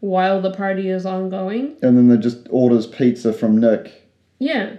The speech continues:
Speaker 1: And it's like, she's, what is happening? I
Speaker 2: Yeah.
Speaker 1: just don't understand, like, ha-, you know, that she has this full-time job that she just suddenly never has to go to.
Speaker 2: See, the, the reason I had an issue with it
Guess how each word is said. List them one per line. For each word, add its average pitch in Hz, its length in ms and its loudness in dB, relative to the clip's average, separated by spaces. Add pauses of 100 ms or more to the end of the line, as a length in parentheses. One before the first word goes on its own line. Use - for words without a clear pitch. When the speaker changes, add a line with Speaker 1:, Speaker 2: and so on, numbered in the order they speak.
(480)
Speaker 1:
And 320 180 -4 (180)
it's 277 120 -10
like, 302 440 -8 (1200)
she's, 302 360 -4 (140)
what 294 340 -2
is 330 120 -4
happening? 254 640 -6
I 240 120 4
Speaker 2:
Yeah. 220 60 4
Speaker 1:
just 277 140 -4
don't 330 160 -6
understand, 277 460 -4
like, 208 260 -4
ha-, 233 220 -10
you 247 140 -4
know, 196 240 -2 (300)
that 226 200 -2
she 220 500 -6 (320)
has 254 340 -6
this 233 180 -4
full-time 226 480 -2
job 208 220 -4
that 185 140 -4
she 202 100 -8
just 196 240 -6
suddenly 208 300 -2
never 190 300 -4
has 202 200 -8
to 208 80 -10
go 185 220 -8
to. 349 180 -12 (760)
Speaker 2:
See, 127 240 2
the, 120 360 6
the 117 160 -2
reason 143 300 2
I 160 140 6
had 139 140 0
an 104 100 2
issue 104 260 -4
with 95 180 -4
it 95 160 -8